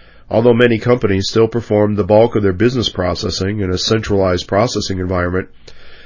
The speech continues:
both applications and data began to drift out to the endpoint devices.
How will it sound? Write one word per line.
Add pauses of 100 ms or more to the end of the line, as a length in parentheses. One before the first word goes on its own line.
(140)
both
applications
and
data (340)
began
to
drift
out (120)
to
the
endpoint
devices.